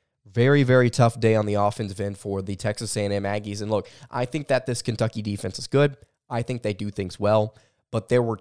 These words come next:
moments in this game where it's like Kentucky, or excuse me, Texas A and M is just having a cold night. There's cold from the floor. That was just simply what it was, in my opinion. Oscar Tshiebwe, uh, for the second straight game in a row, was a non-factor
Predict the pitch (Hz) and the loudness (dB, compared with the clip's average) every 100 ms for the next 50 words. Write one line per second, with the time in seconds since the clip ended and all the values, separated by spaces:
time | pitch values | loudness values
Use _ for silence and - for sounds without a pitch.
0 | - 127 151 143 131 120 110 127 135 117 | -2 0 0 -2 -2 -4 -2 0 0 0
1 | 104 - 104 - _ _ _ 135 120 120 | -4 -2 -4 -6 _ _ _ -4 0 0
2 | 131 127 - - 120 107 98 - - 113 | 0 -6 -6 -2 -2 -2 -6 -12 -8 -6
3 | 98 - 123 127 117 113 107 107 101 101 | -6 -2 -2 -2 -2 0 0 -2 -4 -2
4 | 107 101 90 - 98 92 71 - _ _ | -2 -2 -6 -4 -4 -4 -8 -18 _ _
5 | _ _ _ _ _ _ 95 - 127 123 | _ _ _ _ _ _ -10 -2 2 2
6 | 123 131 113 131 131 - _ _ _ _ | 2 -6 -2 -2 -2 -6 _ _ _ _
7 | _ _ - 110 101 107 - 104 104 98 | _ _ -2 0 0 -2 0 0 2 2
8 | 95 95 92 92 101 92 92 98 95 - | 2 2 0 -2 -4 -4 -2 -4 -4 2
9 | 117 120 110 - 110 113 113 117 113 _ | 2 2 -4 -4 -4 2 2 2 -2 _
10 | _ _ 107 101 95 - 120 117 - 185 | _ _ -6 -4 -4 -2 -2 -2 0 0
11 | 170 120 - 127 113 117 113 95 98 104 | -2 -6 -2 -2 0 0 0 -2 0 2
12 | 107 107 _ - 110 107 120 107 98 110 | 2 -2 _ -4 -2 2 2 4 4 2
13 | 117 - 98 104 - 120 120 | 2 -2 0 0 -2 -4 -4